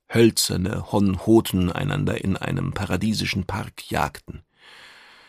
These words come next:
Der Künstler hatte die zwei rüsseligen, gefiederten Kreaturen trotz der klobigen Körper voll Eleganz dargestellt.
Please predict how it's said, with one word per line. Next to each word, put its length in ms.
Der 100
Künstler 480
hatte 180
die 200
zwei 440
rüsseligen, 720
gefiederten 520
Kreaturen 840
trotz 320
der 100
klobigen 480
Körper 400
voll 260
Eleganz 520
dargestellt. 680